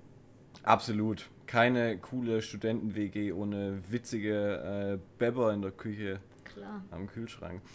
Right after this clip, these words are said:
Speaker 1: Aber fand ich gerade wirklich eine sehr erfrischende Antwort, weil mir geht das auch immer mega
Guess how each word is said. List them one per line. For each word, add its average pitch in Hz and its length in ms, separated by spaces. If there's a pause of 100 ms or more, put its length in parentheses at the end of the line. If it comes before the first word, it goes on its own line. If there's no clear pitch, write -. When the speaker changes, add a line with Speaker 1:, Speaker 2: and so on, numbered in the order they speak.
Speaker 1:
Aber 117 140
fand 131 180
ich 123 140
gerade 120 280
wirklich 123 200
eine 117 100
sehr 110 180
erfrischende 101 480
Antwort, 98 440
weil 95 200
mir 98 140
geht 98 200
das 95 100
auch 92 160
immer 90 160
mega 92 560